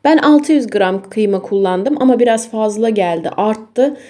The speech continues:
Siz beş yüz gram kıyma kullanın, yeterli. Beş yüz gram kıymaya bir tatlı kaşığı karabiber, bir tatlı kaşığı tuz ilave edip güzelce,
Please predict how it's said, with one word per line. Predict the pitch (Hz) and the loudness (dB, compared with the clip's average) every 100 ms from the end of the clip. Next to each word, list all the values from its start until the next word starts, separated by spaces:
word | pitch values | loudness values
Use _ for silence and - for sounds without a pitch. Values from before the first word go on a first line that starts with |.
| - - | -20 -10
Siz | 254 233 | -2 4
beş | 294 285 | 4 2
yüz | 208 | -2
gram | 196 180 180 180 | 0 0 0 -4
kıyma | 196 185 | -4 -2
kullanın, | 180 185 175 185 | -4 -4 -4 -2
yeterli. | 226 254 254 170 185 | 0 0 0 -2 2
Beş | 247 277 | 2 2
yüz | 220 190 | -2 -2
gram | 175 170 175 | -2 -2 -4
kıymaya | - 247 208 170 208 | 0 2 2 0 -2
bir | 226 269 | -2 -2
tatlı | 269 190 180 | -2 -4 -4
kaşığı | 185 175 160 151 | -4 -4 -2 -2
karabiber, | 175 208 208 165 156 | -2 -2 -2 -2 0
bir | 202 208 | 0 -2
tatlı | 202 - 165 | -4 -6 -6
kaşığı | 160 160 156 151 | -4 -4 -4 -6
tuz | - 220 | -6 -4
ilave | 196 165 147 151 | -2 0 -2 -4
edip | - 214 202 202 - - - _ _ - | 0 2 2 -2 -8 -20 -20 _ _ -2
güzelce, | 311 254 196 180 165 180 226 | 2 2 2 -2 -4 -4 -4